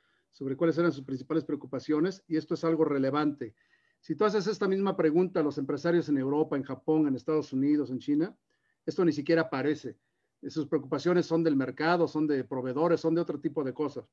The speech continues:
Por eso es que muchas veces el management gringo no, no aplica para los negocios mexicanos porque aquí tenemos otras preocupaciones. ¿Cuál, cuál creen que es la principal preocupación o cuál es la principal razón que argumentan los pequeños empresarios que dicen, "¿Por qué no creces?"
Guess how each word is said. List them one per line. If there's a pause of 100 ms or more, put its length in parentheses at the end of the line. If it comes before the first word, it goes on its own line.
(480)
Por
eso
es
que
muchas
veces
el
management
gringo
no,
no
aplica
para
los
negocios
mexicanos
porque
aquí
tenemos
otras
preocupaciones. (400)
¿Cuál, (120)
cuál
creen
que
es
la
principal
preocupación
o
cuál
es
la
principal
razón
que
argumentan
los
pequeños
empresarios
que
dicen,
"¿Por
qué
no
creces?"